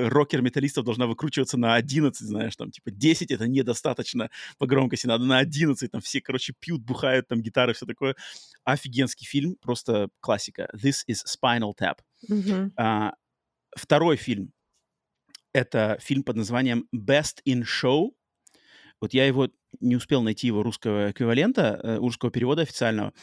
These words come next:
Speaker 1: Э, д-, фильм двухтысячного года про, а, я вот, как Алена знает, и, может быть, кто-то, э, не знает, и скажу, что я большой поклонник...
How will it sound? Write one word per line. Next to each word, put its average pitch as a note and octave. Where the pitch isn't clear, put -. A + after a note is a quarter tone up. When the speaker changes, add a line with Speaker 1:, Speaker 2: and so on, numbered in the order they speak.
Speaker 1:
Э, A#2
д-, G#2
фильм D3
двухтысячного A#2
года C3+
про, D3
а, G#2
я B2+
вот, G#2+
как -
Алена B2
знает, A#2
и, G#2
может G#2
быть, A#2
кто-то, G#2+
э, C#2
не A2
знает, A#2
и G2+
скажу, A2
что A2
я B2
большой A2+
поклонник... A2